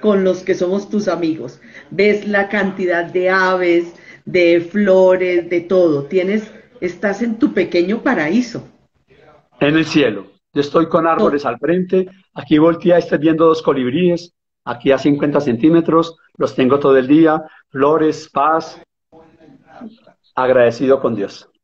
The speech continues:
Speaker 1: Bueno, la gente que vio este programa y que va a poder seguir viéndolo porque queda colgado en mis redes, seguramente va a preguntar si yo quiero terapia con Gonzalo, porque además vi a alguien que dice,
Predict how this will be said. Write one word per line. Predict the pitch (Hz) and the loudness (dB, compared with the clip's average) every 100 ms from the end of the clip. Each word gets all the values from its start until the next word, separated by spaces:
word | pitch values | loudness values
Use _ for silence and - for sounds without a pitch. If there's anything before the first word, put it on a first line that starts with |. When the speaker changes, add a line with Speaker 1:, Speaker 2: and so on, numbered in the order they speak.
| _ _ _ _ | _ _ _ _
Speaker 1:
Bueno, | 170 180 131 - - - - | -4 -2 -2 -8 -20 -20 -6
la | 220 240 | -2 0
gente | 240 311 285 381 - - - | 2 2 2 0 -2 -10 -12
que | - 170 | -4 -2
vio | 196 | 0
este | 196 233 | -2 -4
programa | 220 208 165 151 170 | -4 -2 -2 -2 -2
y | |
que | 170 160 | -2 -2
va | |
a | 151 | 0
poder | 247 247 240 226 | 0 0 0 0
seguir | 240 233 190 | -2 -4 -4
viéndolo | 220 208 214 208 | -2 0 0 -2
porque | 180 156 | -4 -4
queda | 170 170 202 | -2 -2 -2
colgado | 196 156 156 175 | -2 0 -2 0
en | 220 | 0
mis | 170 | 0
redes, | 165 165 175 - - - | -2 -2 -4 -8 -20 -20
seguramente | - 254 254 269 294 277 | -4 0 2 2 0 0
va | 269 | -2
a | 277 | 0
preguntar | 277 220 214 226 - | -2 -2 -2 -6 -6
si | - 233 | -4 -2
yo | 226 214 | -2 -4
quiero | 254 254 269 | -2 -2 0
terapia | 254 202 233 240 | -2 -2 -4 -2
con | 247 | 0
Gonzalo, | 202 185 202 220 | 0 -2 -2 -2
porque | 240 226 | -2 -2
además | 190 185 185 | 0 -2 -2
vi | 226 | -4
a | 233 | -2
alguien | 240 254 | -2 -2
que | 247 202 | 0 -2
dice, | 208 247 | -2 -6